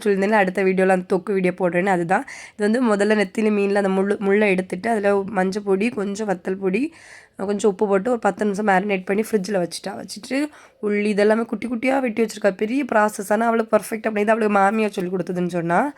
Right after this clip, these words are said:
அப்புறம் வந்து தக்காளியில கூட அந்த மேல உள்ள இந்த தோல் எல்லாமே எடுத்துட்டா. எடுத்துட்டு, அதை தனியா எடுத்து வச்சுட்டு, ம-, கட் பண்ணி வச்சிருக்கா வெட்டுறதுக்கு. அப்புறம் அந்த பூண்டு கூட பாருங்க, குட்டி குட்டியா இஞ்சி பூண்டு, அதுக்கப்புறம் வந்து பச்சை மிளகு, உள்ளி எல்லாமே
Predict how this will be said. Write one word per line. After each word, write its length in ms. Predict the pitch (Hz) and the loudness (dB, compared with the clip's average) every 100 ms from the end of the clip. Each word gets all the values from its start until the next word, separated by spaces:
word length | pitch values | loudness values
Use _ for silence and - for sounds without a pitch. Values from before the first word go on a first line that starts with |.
| - - - - | -16 -20 -20 -20
அப்புறம் 260 | - 220 | -4 2
வந்து 280 | 208 214 247 | 2 2 0
தக்காளியில 520 | 226 208 - 247 240 | 2 0 2 2 2
கூட 160 | 220 226 | 2 2
அந்த 120 | 226 | 2
மேல 280 | 202 196 208 | 4 4 4
உள்ள 160 | 208 208 _ _ - | 0 -4 _ _ -8
இந்த 160 | 196 185 | -4 -4
தோல் 360 | 180 196 208 | 0 2 4
எல்லாமே 460 | 202 202 208 196 175 | 4 4 2 2 0
எடுத்துட்டா. 400 | 180 180 180 180 | -2 -6 -6 -2
எடுத்துட்டு, 560 | 175 185 - 196 - 247 277 - - - - | -2 -4 -8 -12 -6 -4 -4 -6 -20 -20 -14
அதை 120 | - | -2
தனியா 260 | 190 190 | 0 2
எடுத்து 260 | 196 185 190 | 0 0 -2
வச்சுட்டு, 280 | 185 202 233 262 | -4 -6 -4 0
ம-, 200 | 208 202 | 0 -2
கட் 200 | - 190 | -4 -4
பண்ணி 200 | - 202 | 0 0
வச்சிருக்கா 460 | 185 180 185 175 170 - | 0 -2 -6 -8 -10 -4
வெட்டுறதுக்கு. 560 | 185 180 190 180 190 | -4 -4 -6 -4 -2
அப்புறம் 260 | 226 208 202 | -2 2 0
அந்த 200 | 196 196 | 2 -2
பூண்டு 460 | 190 220 247 247 | -2 -2 0 0
கூட 180 | 214 214 | 2 0
பாருங்க, 320 | 214 202 202 | 2 0 0
குட்டி 220 | 202 233 262 | -4 -6 -4
குட்டியா 460 | 262 262 262 269 | -4 0 2 4
இஞ்சி 300 | 262 233 220 | 2 0 -4
பூண்டு, 460 | 226 226 208 208 214 - - - - - | -6 -4 0 0 -2 -8 -20 -20 -20 -10
அதுக்கப்புறம் 420 | 202 208 208 208 | -8 -6 -4 -2
வந்து 140 | 202 | -2
பச்சை 240 | 202 190 214 | -2 -2 -2
மிளகு, 420 | 202 190 196 202 | 0 0 0 -2
உள்ளி 200 | 196 202 | -2 -2
எல்லாமே 560 | 214 240 254 240 226 | -2 -2 -2 -2 -2